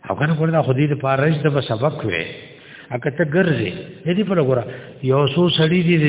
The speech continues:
دې کلي راجمع شي په جومات کې. ا ګرځي، را ګرځي بازار کې، او یو وخت خلک ډوډۍ ورکي، په دویمه ورځ بیا پسې لرګي راغشتي. جلوس مور پسې راوته چې بای راځي، چې بیکار راغلي، جومات کې ناست دي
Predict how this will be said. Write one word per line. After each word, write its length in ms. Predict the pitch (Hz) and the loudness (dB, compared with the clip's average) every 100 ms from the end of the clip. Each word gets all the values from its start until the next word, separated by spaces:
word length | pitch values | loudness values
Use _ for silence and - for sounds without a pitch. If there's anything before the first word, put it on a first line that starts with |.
| 139 | 2
دې 80 | 143 139 | 0 2
کلي 220 | 165 170 | 2 4
راجمع 440 | 139 135 143 156 | 2 2 2 2
شي 140 | 160 147 | 0 0
په 140 | 131 | 0
جومات 420 | 110 113 117 117 - | 0 0 0 -2 -4
کې. 140 | - 85 - - - - | -8 -10 -12 -20 -20 -8
ا 80 | 123 | -4
ګرځي، 340 | 123 165 151 156 | 2 2 2 0
را 100 | 151 | 0
ګرځي 360 | 147 170 165 165 | 2 0 2 0
بازار 420 | 151 147 139 160 | 2 2 2 2
کې، 220 | 160 156 147 - - - - | 0 -2 -4 -6 -16 -18 -4
او 80 | 127 | 0
یو 180 | 151 175 | 2 2
وخت 220 | 160 160 151 | 2 2 0
خلک 180 | 165 156 | 0 2
ډوډۍ 320 | 151 156 170 | 2 4 4
ورکي، 240 | 170 165 | 4 2
په 140 | 165 160 | 0 0
دویمه 240 | 147 175 | 2 2
ورځ 180 | 170 165 160 | 4 4 4
بیا 100 | 151 | 2
پسې 180 | 131 135 | 2 2
لرګي 260 | 127 127 143 | 2 2 0
راغشتي. 480 | 139 120 120 - 110 - - - - - - 113 - - - - - 131 | 0 2 0 -2 -10 -10 -14 -18 -20 -20 -18 -18 -18 -20 -20 -20 -20 -2
جلوس 320 | 151 170 156 160 | 2 2 2 2
مور 120 | 160 | 2
پسې 200 | 147 131 147 | 2 2 2
راوته 240 | 165 165 | 2 2
چې 100 | 143 151 | 0 0
بای 140 | 185 | 0
راځي، 320 | 180 185 190 | 2 2 0
چې 60 | 156 143 | 0 0
بیکار 340 | 139 156 160 | 0 2 2
راغلي، 420 | 160 139 151 208 - - - | 2 2 2 0 -2 -8 -8
جومات 340 | 139 156 180 180 180 | -4 -2 0 -2 -2
کې 140 | 165 | 0
ناست 320 | 180 190 151 | 2 0 0
دي 120 | 202 | -2